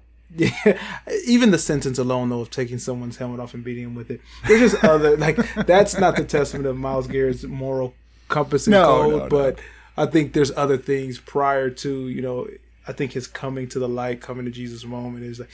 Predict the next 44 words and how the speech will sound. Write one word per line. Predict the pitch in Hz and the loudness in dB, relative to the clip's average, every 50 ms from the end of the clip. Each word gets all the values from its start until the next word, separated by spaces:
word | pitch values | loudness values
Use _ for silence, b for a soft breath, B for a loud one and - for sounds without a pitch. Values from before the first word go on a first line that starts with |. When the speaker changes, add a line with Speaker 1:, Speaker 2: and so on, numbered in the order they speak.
| B B B | B B B
Speaker 1:
he | - 202 196 | 2 2 4
says | 196 - 190 175 - | 4 4 4 4 2
some | - 156 143 | 0 -4 -4
pretty | - 147 139 131 | -4 -4 -2 -2
weirdo, | 123 123 127 127 123 123 120 120 120 | -4 -4 -4 -4 -2 -2 -2 -2 -4
immature | 123 120 120 117 - - 127 120 | -6 -6 -8 -12 -10 -10 -10 -10
things | 120 - 123 120 120 117 117 117 - | -8 -10 -10 -10 -10 -12 -14 -12 -10
that | 120 117 113 - _ _ _ _ _ _ _ _ | -10 -10 -10 -12 _ _ _ _ _ _ _ _
may, | 135 131 127 120 120 117 117 135 | -8 -6 -4 -4 -4 -6 -8 -8
you | - 127 120 | -8 -8 -8
know, | 113 | -8
make | 113 117 120 113 - | -8 -10 -10 -10 -12
him | 113 104 | -14 -10
teeter | - 131 120 120 | -8 -8 -8 -8
a | 113 | -8
line, | 113 120 127 135 | -10 -10 -8 -4
but | 156 | 0
he | 190 214 | 0 0
was | 208 190 | 0 0
a | 190 | -2
young | 156 139 127 120 | -4 -4 -4 -4
guy, | 120 113 110 110 - | -6 -8 -8 -10 -12
so. | - - 120 - - _ _ _ _ _ _ _ _ _ _ _ _ - | -14 -14 -14 -14 -16 _ _ _ _ _ _ _ _ _ _ _ _ -18
Speaker 2:
Fair | - - - 58 | -12 -10 -10 -10
enough. | - - - - - - - - | -10 -10 -14 -14 -16 -16 -16 -12
The | - 139 135 151 165 165 156 131 - 151 | -10 -8 -6 -4 -4 -4 -4 -4 -2 -2
Arizona | 165 190 196 170 208 202 175 | 0 0 0 0 0 -2 -4
Cardinals | - - - 160 196 180 143 131 - - - - - | -4 -4 -2 0 0 0 -2 -4 -6 -10 -12 -12 -6
head | - 139 123 120 - | -4 -2 -2 -2 -4
to | - 131 123 123 123 123 117 | -6 -6 -6 -4 -4 -6 -6
Los | 113 117 117 120 - 131 | -4 -4 -4 -4 -4 -4
Angeles | 127 131 131 202 233 226 - | -4 -4 -2 -2 -4 -4 -4
to | - | -6
take | 151 - 151 - | -8 -6 -4 -2
on | 117 120 | -2 -2
the | 117 | 0
Los | 120 113 107 113 - | 0 0 -2 -2 -2
Angeles | 131 120 113 120 117 113 - - | -2 -4 -4 -4 -8 -8 -6 -2
Rams. | 135 139 165 226 294 311 - B B B B B B B B B B - | -2 -2 -2 -2 -4 -6 -8 B B B B B B B B B B 0
Bovada | 196 175 143 165 196 220 240 262 247 220 | 0 0 2 2 2 4 4 2 2 2
has | 214 214 214 - | 0 0 -2 -2
the | - 208 | -4 -4
Rams | 175 165 165 170 165 160 160 156 - - | -2 -2 -2 0 -2 -2 -4 -6 -8 -10
plus | - - - 156 151 143 147 - - - | -8 -6 -2 -2 0 -2 -2 -6 -10 -12